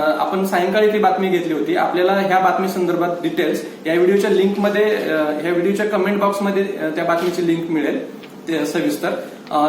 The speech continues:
तर सर्वोच्च न्यायालयाने निकाल असा दिला की, म, अर्जुन खोतकर यांचं अपील फेटाळून लावलं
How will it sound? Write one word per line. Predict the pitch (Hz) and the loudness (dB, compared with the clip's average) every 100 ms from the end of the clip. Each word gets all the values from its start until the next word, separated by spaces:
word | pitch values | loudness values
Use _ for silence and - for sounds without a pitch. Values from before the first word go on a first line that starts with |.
| 151 | 0
तर | 220 | -2
सर्वोच्च | - 185 202 208 | -2 0 2 2
न्यायालयाने | 233 220 202 202 202 208 | 2 2 2 2 0 0
निकाल | 180 208 214 | 0 2 0
असा | 196 | 0
दिला | 175 143 151 - - - - | 0 -2 -2 -4 -10 -10 -4
की, | 208 - | -2 0
म, | 156 147 143 - | 0 0 0 -2
अर्जुन | 151 170 190 | -2 0 2
खोतकर | 196 196 202 | 0 0 0
यांचं | 196 196 214 214 | 0 2 2 2
अपील | 180 - 202 | 0 0 0
फेटाळून | 196 175 180 208 | 0 0 0 2
लावलं | 190 147 151 | 2 0 0